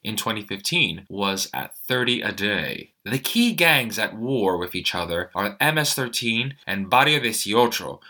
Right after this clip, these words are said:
but the weird connection is that this violence actually stems from the United States, when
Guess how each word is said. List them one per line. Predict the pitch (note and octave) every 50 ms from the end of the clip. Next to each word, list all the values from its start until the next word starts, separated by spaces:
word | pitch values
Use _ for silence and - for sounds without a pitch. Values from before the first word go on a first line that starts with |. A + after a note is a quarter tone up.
| - - - - - - - _
but | - A2+ -
the | B2 A#2+
weird | C3 D#3+ G3 A3 A3+ A3+ -
connection | - D#3 D#3 E3 E3+ E3+ - - - G2+ G2+
is | - A2+ A2+ A2
that | - A2+ G#2+ - - _
this | - D#3 F#3+ G3 -
violence | - - C#3 C3+ C3+ C3 C3 C3 - _ _
actually | - B2+ C#3+ C#3+ - - C#3 C3+
stems | - - - C3+ B2+ B2+ C3 -
from | - - C#3 C3 C3+ C3
the | B2+ C3+
United | C3 C3 C3 C3 C3 C3 C3 A#2
States, | - - - - - - F#3+ G3+ G#3+ F3+ A2 D2+ D2+ - - - - - - _ _ _
when | G#2 G#2+ - -